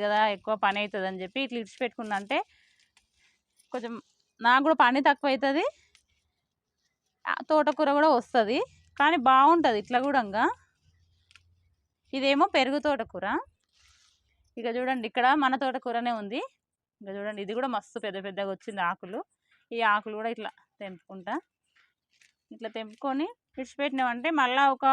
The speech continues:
వారం వరకు మళ్ళా మ-, ఆకులు వస్తాయి మంచిగా.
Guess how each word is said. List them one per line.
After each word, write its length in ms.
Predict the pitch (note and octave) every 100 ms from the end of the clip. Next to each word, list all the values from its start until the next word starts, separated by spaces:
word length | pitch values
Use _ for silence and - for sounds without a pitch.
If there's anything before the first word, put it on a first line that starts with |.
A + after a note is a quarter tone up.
| C4 C4
వారం 320 | B3+ B3 C#4+ D4+
వరకు 260 | D4+ D#4 G4+ F4
మళ్ళా 220 | D4 E4 D#4+ C#4+
మ-, 160 | C4 - _ A#3 A#3+
ఆకులు 240 | C#4+ D4 A3
వస్తాయి 240 | - G3+ F#3
మంచిగా. 420 | F#3+ - A3+